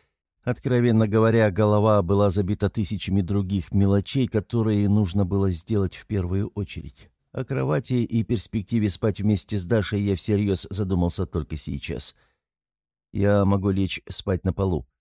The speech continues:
нарушаю тишину. «Мне неловко, что я тебя так стесняю. У тебя раскладывается диван в зальной зоне?»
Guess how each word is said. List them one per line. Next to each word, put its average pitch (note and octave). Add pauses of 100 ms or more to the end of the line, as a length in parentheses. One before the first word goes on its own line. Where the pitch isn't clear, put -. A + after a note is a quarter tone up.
(140)
нарушаю C#2+
тишину. D#2 (760)
«Мне A#2
неловко, A#2+
что A#2+
я A#2
тебя A#2
так A2+
стесняю. F#2+ (220)
У A2+
тебя B2
раскладывается A#2+
диван G2+
в G#2
зальной G2+
зоне?» F#2+